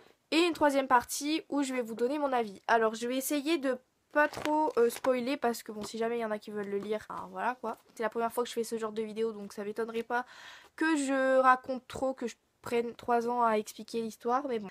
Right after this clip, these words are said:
Alors, euh, déjà donc, euh, je sais pas du tout où il a été acheté parce que c'est ma soeur qui me l'a donné donc, euh, si jamais je lui demande je vous écrirai ici où l'a acheté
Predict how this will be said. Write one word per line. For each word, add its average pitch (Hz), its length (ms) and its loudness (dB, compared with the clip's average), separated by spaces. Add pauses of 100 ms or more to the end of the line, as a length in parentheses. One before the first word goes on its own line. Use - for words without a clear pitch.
(260)
Alors, 269 480 8
euh, 269 260 8
déjà 311 360 6
donc, 269 260 -2
euh, 254 320 -2 (160)
je 262 180 2
sais 277 240 0
pas 302 180 8
du 311 280 2
tout 320 220 0 (180)
où 262 140 -4
il 247 80 2
a 220 60 4
été 220 120 2
acheté 262 400 0 (240)
parce 240 140 -8
que 254 100 -6
c'est 240 140 -6
ma 233 120 0
soeur 285 220 0
qui 254 140 -8
me 247 40 -8
l'a 233 120 0
donné 220 280 0
donc, 202 380 -12
euh, 196 280 -4
si 226 260 -6
jamais 233 240 2
je 233 100 -6
lui 226 60 -6
demande 226 320 -2
je 247 60 -14
vous 214 140 -12
écrirai 202 360 -8
ici 202 200 -10
où 214 80 -4
l'a 196 100 -2
acheté 220 300 -4